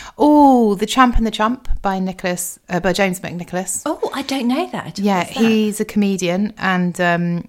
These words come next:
Speaker 1: his granddad was, like, a famous boxer, so, and, like, really working class, and he was put through private school. It's just the differences in their life. The War of Art. That's an old classic. The Power of Now, which of course I've read before, but you've got to dip back in.
Speaker 2: Is that Eckhart Tolle?
Speaker 1: Mm.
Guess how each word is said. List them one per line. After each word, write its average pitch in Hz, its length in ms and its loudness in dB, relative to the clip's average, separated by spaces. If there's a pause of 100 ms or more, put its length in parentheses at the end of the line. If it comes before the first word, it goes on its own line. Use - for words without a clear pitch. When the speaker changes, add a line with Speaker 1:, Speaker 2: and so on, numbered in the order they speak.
Speaker 1:
his 180 240 -8
granddad 180 360 -4
was, 165 140 -8
like, 160 160 -10
a - 40 -18
famous 160 260 -8
boxer, - 500 -12
so, - 180 -6
and, 160 360 -2
like, 156 220 -4
really 165 220 -4
working 160 280 -6
class, 151 280 -4
and 156 120 -6
he 165 80 -4
was 156 100 -6
put - 180 -12
through 147 160 -12
private 180 360 -6
school. 170 340 -4
It's 151 160 -8
just 151 140 -10
the 151 60 -12
differences - 500 -14
in 156 80 -10
their 156 100 -10
life. 151 300 -14 (520)
The 190 100 -4
War 202 340 2
of 180 100 -2
Art. 185 480 -2 (380)
That's - 200 -12
an 165 80 -10
old 135 160 -10
classic. - 480 -14 (340)
The 202 60 -6
Power 262 360 4
of - 120 -4
Now, 165 420 -4 (100)
which 143 200 -10
of 160 80 -12
course - 300 -8
I've 139 120 -12
read 127 140 -14
before, 120 320 -10
but - 160 -12
you've 147 160 -16
got - 240 -10
to - 80 -10
dip - 120 -18
back - 240 -12
in. 214 60 0
Speaker 2:
Is 147 80 -6
that 247 280 -2
Eckhart - 440 -8
Tolle? 147 440 -10
Speaker 1:
Mm. 175 560 0